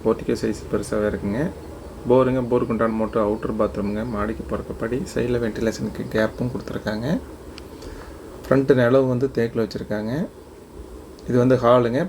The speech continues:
பதினாறுக்கு பதினேழு with ஃபால் சீலிங்கோடயே வந்துடுங்க. டி வி யூனிட்டுங்க, கபோர்டு யூனிட்டு அப்படின்னுங்க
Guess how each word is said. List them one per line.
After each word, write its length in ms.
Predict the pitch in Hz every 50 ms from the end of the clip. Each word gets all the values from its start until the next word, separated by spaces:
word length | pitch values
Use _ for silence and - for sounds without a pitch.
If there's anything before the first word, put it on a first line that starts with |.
| - -
பதினாறுக்கு 500 | 117 110 117 123 123 127 127 131 - 120 120
பதினேழு 360 | 117 117 123 123 123 123 135 135 139
with 160 | 110 - - 95 -
ஃபால் 300 | - 110 117 131 127 -
சீலிங்கோடயே 480 | - 117 110 110 110 107 107 110 113 117 113
வந்துடுங்க. 340 | 104 104 107 101 117 127 151 190 - - - - - - - - - - - - - - - - - - - - - - - - - -
டி 120 | 135 139 143 147 143
வி 60 | 143
யூனிட்டுங்க, 400 | 139 131 127 120 - - 131 123 113 120
கபோர்டு 340 | 113 113 120 131 127 123 120
யூனிட்டு 320 | 117 117 110 104 98 113 113 113
அப்படின்னுங்க 400 | 107 110 107 107 107 113 127